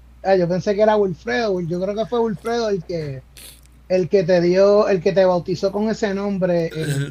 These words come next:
Speaker 2: no, yo, eh, fue
Speaker 1: en
Speaker 2: entre
Speaker 1: Río Grande.
Speaker 2: Pero lo que pasa es que, eh, Wilson tiene un parecido a Dani López, el cantante.
Speaker 1: Ah,
Speaker 2: ¿Te acuerdas?
Speaker 1: sí,
Speaker 2: Entonces
Speaker 1: sí.
Speaker 2: yo le decía, yo le decía a Dani López y él me decía,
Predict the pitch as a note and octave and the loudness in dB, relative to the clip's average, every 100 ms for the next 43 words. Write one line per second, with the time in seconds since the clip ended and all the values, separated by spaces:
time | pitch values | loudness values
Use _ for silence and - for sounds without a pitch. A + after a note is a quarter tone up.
0 | D3 D#3+ D3+ D3+ C#3+ D3 D#3 D3 D3+ D#3 | -10 -6 -2 -2 -4 -4 -4 2 0 0
1 | - - F3+ G3+ G3+ G3+ E3+ G3 G3 F#3+ | -6 -2 2 2 2 4 6 8 8 6
2 | G#3 G#3+ F#3 D3+ - - - - - _ | 4 4 2 0 -4 -18 -20 -20 -20 _
3 | - D3 D3 D3+ D3 D3+ D3+ F3+ - - | -8 -2 0 0 -2 -2 0 -2 0 0
4 | F3 E3 D#3+ - C#3+ C3+ C3+ D3 F3 D#3 | 0 0 -6 -10 -6 -4 -2 -2 -2 -4
5 | - A#2+ A2 - - - - - - - | -6 -8 -10 -18 -20 -20 -20 -20 -20 -20
6 | - B2+ C#3+ C#3+ D3+ D3 C3 D3 C#3+ A#2 | -6 -4 -4 -2 -2 0 -2 -2 -2 -2
7 | - - A#2 A2+ A2 G#2 A2+ C3 C#3 C#3 | -6 -8 -6 -6 -8 -8 -8 -8 -6 -6
8 | C3+ C3 A#2 A2+ G#2+ F#2+ A#2+ G#2 G2 - | -6 -8 -10 -10 -12 -10 -12 -12 -20 -20
9 | _ - - - E3+ - - _ - _ | _ -20 -20 -8 -6 -8 -16 _ -20 _
10 | - _ _ _ - - B2 C#3 C#3 D#3+ | -20 _ _ _ -16 -10 -2 0 4 4
11 | E3+ D#3+ D#3+ C#3+ E3 D#3+ E3+ E3 E3+ E3+ | 4 4 2 4 2 4 4 4 0 2
12 | E3 D#3 F3+ A3+ A3+ F#3+ D3+ D3+ E3 D#3 | 4 4 4 4 4 2 -2 -2 -4 -2
13 | D#3 C3+ | 0 -2